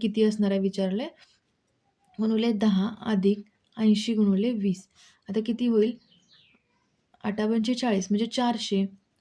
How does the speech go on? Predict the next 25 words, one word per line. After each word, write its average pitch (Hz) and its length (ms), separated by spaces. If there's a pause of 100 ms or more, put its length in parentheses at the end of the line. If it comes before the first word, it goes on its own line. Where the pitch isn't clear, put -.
(100)
आठशे 220 420
रुपये 202 340 (480)
आणि 202 100
हे 208 200 (360)
सोळाशे 208 560
होईल. 180 220 (380)
तर 214 60
सोळाशे, 214 580
चारशे, 233 460
दोन 233 260
हजार 202 280
होईल. 190 240 (320)
दोन 233 260
हजार 240 240
आठशे 214 460
याचं 196 240
काय 185 180
होईल? 220 180 (100)
उत्तर 202 320
येईल. 175 120 (300)
त्यामुळे 226 200
ऑप्शन 220 360
क्रमांक 214 440 (100)
ए 220 140
नाही, 208 180